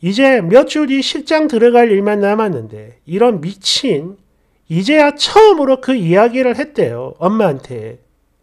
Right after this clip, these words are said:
참고로 예비 시모는 제가 전화를 해도 안 받아요. 항상 자기 아들을 통해 "나는 이게 싫다,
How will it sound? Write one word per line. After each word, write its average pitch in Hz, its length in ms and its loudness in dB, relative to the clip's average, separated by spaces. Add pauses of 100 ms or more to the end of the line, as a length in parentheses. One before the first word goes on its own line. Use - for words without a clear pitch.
(640)
참고로 196 800 -2
예비 196 240 -2
시모는 226 720 -4
제가 202 320 -4
전화를 269 460 -2
해도 277 180 -4
안 156 300 -4
받아요. 285 640 0 (480)
항상 311 400 -2
자기 294 360 0
아들을 294 380 -2
통해 208 480 -4 (320)
"나는 220 500 -2 (300)
이게 240 220 -4
싫다, 247 640 -10